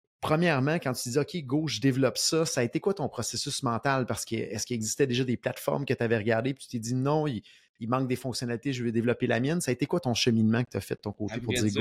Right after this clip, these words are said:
Speaker 1: Go, on y
Speaker 2: dire,
Speaker 1: va », là ?
Speaker 2: euh, puis tu sais, je, je vais être hyper honnête avec toi, euh, j'avais aucune idée de qui pouvait m'aider à faire ça. Parce que, tu sais, je veux dire, j'avais pas,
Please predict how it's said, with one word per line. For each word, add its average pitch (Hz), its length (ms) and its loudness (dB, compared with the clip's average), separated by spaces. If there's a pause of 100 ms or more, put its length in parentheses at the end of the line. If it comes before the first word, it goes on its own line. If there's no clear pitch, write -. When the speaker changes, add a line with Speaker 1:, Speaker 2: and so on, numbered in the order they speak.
Speaker 1:
Go, 117 60 2
on 107 40 2
y 104 40 0
Speaker 2:
dire, 98 100 0
Speaker 1:
va », - 180 -6
là ? 101 340 0
Speaker 2:
euh, 98 40 -4
puis - 140 -18
tu - 60 -16
sais, 170 120 -6
je, - 180 -8
je - 160 -10
vais 120 120 -2
être 120 240 -8
hyper 160 520 -6
honnête 113 360 -4
avec 98 260 -4
toi, 123 640 -2
euh, 90 520 -4 (300)
j'avais 127 400 -4
aucune 170 400 -6
idée 110 380 -8 (160)
de 110 80 -4
qui - 340 -6
pouvait 107 400 -4
m'aider 101 580 -4 (440)
à 95 100 -6
faire 90 300 -6
ça. - 160 -8 (320)
Parce 95 180 -8
que, - 80 -4
tu 104 140 -4
sais, 151 260 -4
je 104 120 -10
veux 95 60 -12
dire, 107 180 0
j'avais 101 360 -4
pas, 208 340 -8